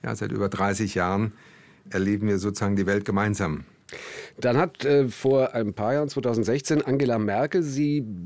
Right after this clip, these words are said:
Speaker 2: berufen in den Rat für nachhaltige Entwicklung. Sie waren dann auch bei der Agora Verkehrswende. Hat Sie es nie gereizt, nationale Politik zu machen und, äh,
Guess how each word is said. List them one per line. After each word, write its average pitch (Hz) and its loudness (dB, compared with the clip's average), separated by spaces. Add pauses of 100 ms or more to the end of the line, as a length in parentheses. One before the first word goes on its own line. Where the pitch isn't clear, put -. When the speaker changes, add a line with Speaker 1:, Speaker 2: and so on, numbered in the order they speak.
(640)
Speaker 2:
berufen 120 0
in 117 2
den 107 2
Rat 90 -4
für 110 0
nachhaltige 113 -2
Entwicklung. 127 -2
Sie 120 -2
waren 117 2
dann 113 0
auch 104 -4
bei 110 0
der 101 -2
Agora 104 -2
Verkehrswende. 139 -2 (540)
Hat 101 -6
Sie 170 -2
es 180 -2
nie 165 4
gereizt, 175 2
nationale 131 0
Politik 147 -6
zu - -2
machen 147 -2
und, 120 -4
äh, 92 -10